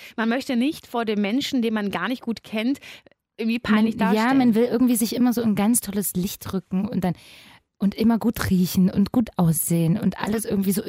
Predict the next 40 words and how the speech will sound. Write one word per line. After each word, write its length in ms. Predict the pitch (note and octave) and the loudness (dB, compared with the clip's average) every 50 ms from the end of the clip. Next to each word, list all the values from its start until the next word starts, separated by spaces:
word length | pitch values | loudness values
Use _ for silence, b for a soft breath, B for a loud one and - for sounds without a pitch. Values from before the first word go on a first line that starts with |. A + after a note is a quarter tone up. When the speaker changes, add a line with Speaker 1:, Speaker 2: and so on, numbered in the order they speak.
| - - | -8 -6
Speaker 2:
ideal 440 | - G#3+ G3 G#3 G#3 F#3+ G3 A#3 A#3 | -2 2 2 4 4 4 2 2 2
machen. 320 | G3 E3 D3 - F3+ G3+ F#3 | 2 0 0 -4 -8 -8 -4
Speaker 1:
Genau. 280 | - G3 F3+ E3 D#3+ E3 E3+ | -4 -2 -2 -2 -4 -4 -2
Speaker 2:
Wobei 260 | - A3 F3+ A3+ A3+ C4 | 0 0 2 2 2 2
ja 140 | B3+ - | 2 2
eigentlich 340 | - F#3+ A#3+ B3+ B3+ - - | 2 2 2 2 2 0 0
die 200 | - G3 F#3 E3 - _ _ | 0 0 0 0 -2 _ _
peinlichen 480 | - - - F#3 G3 A3+ B3 B3 - A3 | -12 -6 -2 0 2 2 2 2 0 0
Momente 300 | G3 F#3 F3+ F#3 G3 G3 | 0 0 0 0 0 -2
des 160 | F#3 D#3+ D#3 - | -4 -6 -4 -4
Lebens 240 | F3+ G3 A3 G#3 | -2 0 0 -2
ja 80 | - - | -2 -6
auch 100 | - - - | -10 -10 -8
eigentlich 340 | - F#3 F#3+ - A3+ G#3 - | -4 -2 0 2 2 0 2
die 100 | - F#3+ | 0 0
lustigen, 480 | D#3 E3+ G3+ B3 - A#3 A3 G3 F#3+ E3 | 2 2 2 2 2 0 2 2 2 2
witzigen 280 | G3+ - - A3+ G#3+ G3 | 2 0 0 0 2 2
sind, 240 | F3 G3+ G3+ - | 2 0 0 2
die 80 | - G3+ | 2 2
man 120 | G3 G3+ G3 | 2 2 2
sich 100 | F#3+ E3+ | 0 -2
ja 80 | G#3 | -2
auch 80 | - - | -4 -4
später 280 | - - G#3+ A3 - G#3 | -4 -2 -2 0 0 0
dann 100 | G3+ F#3 | 2 2
noch 100 | F#3+ F#3 | 2 0
erzählt. 400 | F#3+ - - - A#3+ B3+ A#3 - | 0 -2 0 0 2 2 2 0
Das 100 | F3 - | -2 -4
ist 20 | |
ja 60 | F#3+ - | -4 -6
auch 80 | - - | -8 -10
eigentlich 240 | - - G3 G#3 - | -6 -2 -2 -2 -2
das 160 | - - - | -2 -8 -14
Coole. 340 | - - - C4+ A3 E3+ - - | -8 -2 0 2 2 2 0 -2
Ich 140 | - - - | -4 -2 0
fand 160 | B3 A#3+ A#3+ | 0 0 0
zum 100 | - A#3 | 0 0
Beispiel 200 | A#3 A3 - A3+ | 0 -2 -2 -4
auch 160 | - - A3+ | -4 -4 -4
früher, 500 | - - - - A#3+ B3 A#3+ A#3 A3 A3+ | -4 -6 -4 0 0 2 2 2 0 -2